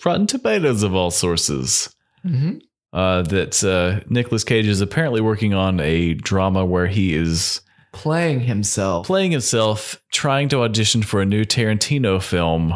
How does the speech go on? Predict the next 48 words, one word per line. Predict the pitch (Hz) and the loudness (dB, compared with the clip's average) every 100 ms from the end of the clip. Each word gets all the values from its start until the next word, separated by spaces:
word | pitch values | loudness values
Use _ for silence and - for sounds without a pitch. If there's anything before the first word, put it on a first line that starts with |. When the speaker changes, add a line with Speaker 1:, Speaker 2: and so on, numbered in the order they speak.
| - | -2
Speaker 2:
Which | 135 143 - | -2 -2 0
probably | 147 143 147 | 0 0 0
happened | 139 - 147 | 0 0 0
in | |
real | 147 156 | 0 0
life. | 117 95 107 117 107 | 0 0 0 -2 0
Speaker 1:
But | 123 120 | 0 2
he's | 123 | 0
also | - 131 151 - 123 113 | 0 0 0 0 0 0
getting, | 104 104 98 | 0 0 2
like, | 92 90 87 82 82 - - _ _ _ _ _ _ _ _ - - | 2 2 2 0 -4 -12 -18 _ _ _ _ _ _ _ _ -20 -20
he's | _ 123 113 | _ -2 0
getting, | 135 113 | 0 0
like, | 104 87 | 0 0
razzed | 90 87 92 95 92 - | 0 0 2 2 0 -2
by | 90 | 0
a | 95 87 87 | 2 2 0
younger | 87 92 95 95 | 0 2 2 2
nineteen | 95 90 87 - 98 | 2 0 -2 0 0
nineties | 85 90 90 92 | 2 2 0 0
version | 92 92 98 | 0 0 0
of | 98 | -2
himself. | 95 - 101 107 - | 0 0 0 -2 -2
Speaker 2:
Face | 123 123 - | -2 -2 -2
Off | 98 80 - | -4 -4 -8
Nicolas | 87 - 92 | -10 -8 -10
Cage. | - 104 - 113 | -8 -10 -6 -2
Speaker 1:
Yeah, | 110 90 95 | 0 0 0
who's, | 127 131 117 - - | 0 0 0 -2 0
who's, | 120 123 120 | 0 0 0
like, | 113 107 | 0 0
making | 117 117 104 | 0 0 -2
fun | - 117 | 0 0
of | 107 | 0
him | 92 87 | 0 0
for | 92 | 0
making | 92 95 92 85 92 - | 2 2 2 2 0 -2
too | - 117 101 | -2 0 2
many | 95 | 0
crappy | 80 - 98 95 92 | -2 0 2 2 2
movies | 90 90 87 87 85 | 2 2 2 0 0
and | 87 85 | -2 -2
for | 87 | -2
not | 76 78 | 0 0
being | 85 | 0
a | 85 | 0
star | - 107 98 78 | 0 2 2 0
anymore. | 73 65 60 65 | 0 -2 -2 -4